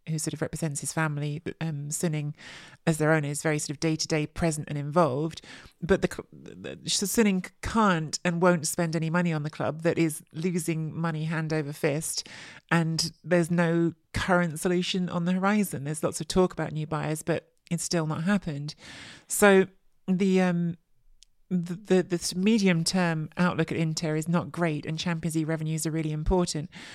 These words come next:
What would it mean in terms of decisions about management? I think it would be a good chance that Simone Inzaghi would lose his job. But Simone Inzaghi is this sort of great enigma because, yeah, results in the league this season have definitely been, on the whole, disappointing.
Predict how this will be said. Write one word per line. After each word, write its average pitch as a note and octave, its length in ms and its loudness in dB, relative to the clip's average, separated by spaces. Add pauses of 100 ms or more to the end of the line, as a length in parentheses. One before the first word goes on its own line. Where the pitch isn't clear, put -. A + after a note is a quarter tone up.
(160)
What G3 140 8
would F#3 100 6
it E3+ 100 2
mean E3+ 200 0
in E3 120 -2
terms E3+ 380 -4
of E3 220 -2 (300)
decisions E3+ 420 2
about D#3 220 0
management? E3+ 560 0 (800)
I F3 80 4
think E3+ 260 0
it D#3+ 60 -4
would D3+ 100 -6
be D#3 100 -2
a - 20 -4
good F3+ 260 2
chance D#3 320 -4
that - 80 -8
Simone D#3+ 240 -4
Inzaghi D#3 400 -4
would D#3 100 -4
lose D#3+ 180 -2
his E3 120 -4
job. F3 220 0 (440)
But G#3 120 4
Simone B3 320 6
Inzaghi F3+ 500 6
is D#3+ 240 -2 (500)
this F3+ 240 6
sort F3 180 4
of E3 140 -2
great G3 220 6
enigma D#3 480 -2
because, E3+ 400 -2
yeah, E3 280 0 (280)
results F3+ 480 2 (160)
in F3+ 120 4
the F3 60 2
league E3 300 2
this E3 160 -2
season D#3+ 280 0
have D3 120 -8
definitely D#3+ 340 0
been, D3+ 400 -2
on E3 160 2
the D#3 80 0
whole, D#3 220 0
disappointing. E3+ 760 -2